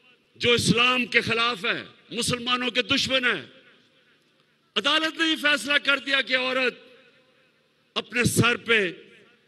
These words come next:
चादर नहीं ले सकती, यानी औरतें कपड़े उतार तो सकती हैं, लेकिन कपड़े पहन नहीं ज्यादा सकती।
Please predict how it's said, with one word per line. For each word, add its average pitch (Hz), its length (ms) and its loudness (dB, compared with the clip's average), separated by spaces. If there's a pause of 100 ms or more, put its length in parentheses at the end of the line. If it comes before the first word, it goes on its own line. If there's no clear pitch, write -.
(500)
चादर 233 360 2
नहीं 233 160 2
ले 226 160 4
सकती, 185 420 -2 (1600)
यानी 226 420 2 (680)
औरतें 220 400 -2
कपड़े - 360 -2
उतार 220 420 2
तो 233 160 -2
सकती 226 380 -2
हैं, 254 340 2
लेकिन 240 680 0 (520)
कपड़े 226 300 2
पहन 202 300 2
नहीं 185 140 2
ज्यादा 160 320 0
सकती। 135 340 -10